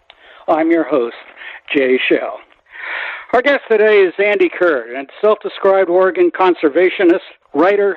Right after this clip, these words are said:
analyst, operative, agitator, strategist, tactician, schmoozer, and raconteur. We might add curmudgeon to make the list complete. He has worked as the executive director of Oregon Wild,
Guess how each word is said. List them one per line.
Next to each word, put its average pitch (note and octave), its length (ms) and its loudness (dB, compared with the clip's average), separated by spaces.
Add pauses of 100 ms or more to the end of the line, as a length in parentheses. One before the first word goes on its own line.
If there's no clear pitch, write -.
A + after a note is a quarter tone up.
analyst, F#3 520 0 (120)
operative, F#3 640 0
agitator, F3+ 800 0
strategist, F3+ 600 -2 (120)
tactician, F3+ 560 -2 (160)
schmoozer, F3+ 420 2 (400)
and F3 120 4
raconteur. D3 720 0 (760)
We A3 100 2
might A#3 280 4
add G3+ 400 2
curmudgeon F3 600 -2
to C3+ 100 -10
make D3+ 260 0
the E3 60 -6
list D#3 300 0
complete. C3+ 480 -2 (680)
He A3+ 120 0
has A#3 140 0 (100)
worked A#3 260 0
as F#3 180 0
the F3 60 -8
executive F3+ 680 -2
director E3+ 500 0
of C#3+ 120 0
Oregon F3 440 2
Wild, E3+ 440 -2